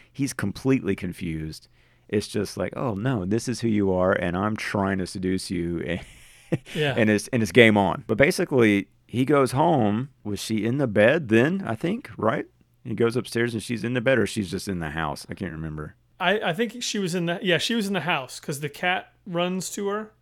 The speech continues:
Speaker 1: Yeah.
Speaker 2: And, like, "I got here on the broom," and they have that whole thing.
Speaker 1: Yeah, and that was actually post-hospital too, I think, right?
Speaker 2: Right. Oh, yeah, yeah, yeah.
Speaker 1: Yeah, it was, like, a brief hospital stay, but yeah.
Speaker 2: 'Cause that's where they, it really broke the budget on the, on the special effects,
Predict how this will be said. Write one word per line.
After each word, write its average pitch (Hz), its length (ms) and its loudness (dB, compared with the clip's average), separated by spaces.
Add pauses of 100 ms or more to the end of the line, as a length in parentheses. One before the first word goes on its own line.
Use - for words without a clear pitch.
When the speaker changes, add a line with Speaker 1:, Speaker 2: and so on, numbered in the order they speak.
(200)
Speaker 1:
Yeah. 92 480 2 (140)
Speaker 2:
And, 151 140 -4
like, 139 120 -2
"I 196 140 2
got 165 160 0
here 175 180 -4
on 214 120 -6
the 214 40 -8
broom," 220 380 -2
and 156 80 -2
they 151 80 -2
have 151 160 -2
that 170 140 -4
whole 151 240 -4
thing. 139 580 -8 (260)
Speaker 1:
Yeah, 85 360 -4
and 127 120 2
that 180 60 4
was 151 100 -2
actually 110 180 -2
post-hospital - 840 -4
too, 85 240 -12
I 73 60 -14
think, 76 220 -10
right? 82 220 -6 (300)
Speaker 2:
Right. 170 340 -4 (140)
Oh, 185 80 0
yeah, 208 160 6
yeah, 190 160 4 (100)
yeah. 131 180 -4
Speaker 1:
Yeah, 110 220 8
it 107 40 10
was, 110 80 4
like, 107 100 2
a 82 40 -6
brief 87 240 -4
hospital - 420 -6
stay, 78 240 -10
but 82 200 -12
yeah. - 120 -12 (300)
Speaker 2:
'Cause 143 100 -16
that's 165 200 -8
where 170 80 -8
they, 143 220 -4 (200)
it 175 120 -8
really 156 500 -2
broke 165 300 -4
the 165 80 -8
budget 147 360 -4
on 135 160 -4
the, 127 220 -8
on 151 120 -6
the 143 60 -6
special 156 380 -6
effects, - 520 -8